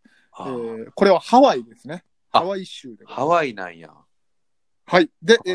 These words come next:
Speaker 2: ー、二千十九年の新語・流行語大賞、去年の流行語大賞ですね。
Speaker 1: あ、
Speaker 2: えー、
Speaker 1: 去年か。
Speaker 2: ワンチーム。
Speaker 1: あー、ワンチームね。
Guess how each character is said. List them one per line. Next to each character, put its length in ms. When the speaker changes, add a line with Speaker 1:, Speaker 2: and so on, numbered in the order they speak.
Speaker 2:
ー、 40
二 100
千 240
十 360
九 260
年 240
の 160
新 240
語・ 100
流 200
行 200
語 100
大 200
賞、 240
去 160
年 240
の 240
流 180
行 140
語 120
大 200
賞 200
で 80
す 120
ね。 160
Speaker 1:
あ、 100
Speaker 2:
え 60
ー、 40
Speaker 1:
去 140
年 300
か。 140
Speaker 2:
ワ 180
ン 160
チ 240
ー 240
ム。 100
Speaker 1:
あ 340
ー、 20
ワ 240
ン 140
チ 160
ー 140
ム 120
ね。 380